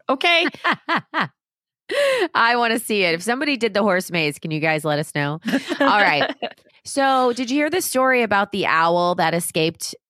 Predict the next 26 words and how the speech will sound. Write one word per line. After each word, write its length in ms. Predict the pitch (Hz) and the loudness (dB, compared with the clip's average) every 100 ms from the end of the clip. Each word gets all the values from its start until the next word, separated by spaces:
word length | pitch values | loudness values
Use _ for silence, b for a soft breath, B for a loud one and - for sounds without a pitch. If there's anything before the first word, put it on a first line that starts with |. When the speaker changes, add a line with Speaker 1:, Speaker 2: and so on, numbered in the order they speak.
| _ | _
Speaker 2:
the 120 | 175 170 | -4 0
New 100 | 165 | 2
York 220 | 156 170 | 0 0
Zoo? 440 | 160 151 147 185 208 _ _ | 0 2 2 0 -4 _ _
Speaker 1:
No. 560 | 196 196 302 190 180 202 _ | 0 2 2 0 -2 -6 _
Speaker 2:
Okay, 460 | 165 165 143 117 - | 0 2 2 2 -2
this 160 | 160 156 | -2 -2
is 100 | 160 | 2
actually 400 | 147 135 - 143 | 2 2 0 -2
a 60 | 135 | 0
pretty 240 | 151 135 | 0 0
cool 240 | 123 135 127 | 0 -2 -2
story. 500 | - 131 113 113 165 B B | -2 0 0 -4 -8 B B
So 340 | - 208 196 175 | -2 2 4 2
just 400 | 175 165 196 - | 2 2 0 -2
a 120 | - | -4
few 200 | - 214 | 0 0
weeks 240 | 226 214 | 0 0
ago, 480 | 208 170 156 147 147 151 | 0 2 4 4 2 0
there 160 | 160 147 | 0 2
was 160 | 151 | 2
a 60 | 180 | 0
jailbreak 600 | 175 151 120 131 120 117 | 0 0 0 0 0 -2
occurred 280 | 131 - 127 | -4 -2 0
in 120 | 131 | 0
Manhattan. 600 | 139 143 165 117 117 120 | -2 -2 0 -2 -2 -12